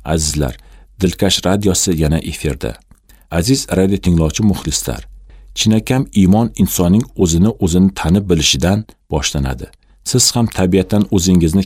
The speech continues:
kim ekanligingizni tushunib yetmaguningizcha muqaddas Injilning asl mohiyatini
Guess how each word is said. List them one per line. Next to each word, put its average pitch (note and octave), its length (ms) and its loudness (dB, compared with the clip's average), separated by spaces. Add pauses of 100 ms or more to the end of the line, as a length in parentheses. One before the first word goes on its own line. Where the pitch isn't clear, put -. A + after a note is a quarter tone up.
(100)
kim A#2 240 0
ekanligingizni D#2+ 800 0
tushunib - 480 -2 (360)
yetmaguningizcha D#2+ 960 0 (460)
muqaddas G2 640 -2
Injilning F2 580 2 (360)
asl F#2 260 -2
mohiyatini E2+ 600 0